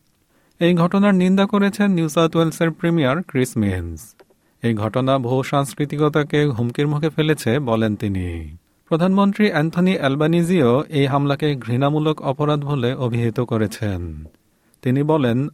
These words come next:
অস্ট্রেলিয়ায় এ ধরনের সহিংসতার কোনো স্থান নেই।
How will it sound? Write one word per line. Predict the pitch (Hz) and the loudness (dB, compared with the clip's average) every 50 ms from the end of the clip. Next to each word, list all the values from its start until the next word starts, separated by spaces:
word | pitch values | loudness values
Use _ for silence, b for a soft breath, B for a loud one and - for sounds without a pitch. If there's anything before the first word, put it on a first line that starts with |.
| - | -4
অস্ট্রেলিয়ায় | - 123 - - - 160 151 156 156 165 165 165 165 165 | -4 -4 -4 -2 -2 0 0 2 2 2 4 4 2 2
এ | 156 151 143 | 0 0 -2
ধরনের | 139 139 147 147 147 151 143 | 0 0 0 2 2 2 0
সহিংসতার | 139 - - 135 139 139 143 - - 151 - 123 117 123 151 | -2 -2 -2 0 0 0 -2 -2 -4 -2 0 0 0 0 -2
কোনো | 147 - 120 117 117 113 | -4 -4 -2 0 0 0
স্থান | 107 - - - 120 117 110 | -2 -2 -4 -4 -2 0 0
নেই। | 107 104 101 98 95 90 82 78 76 76 | 0 0 0 0 -2 -4 -4 -8 -10 -12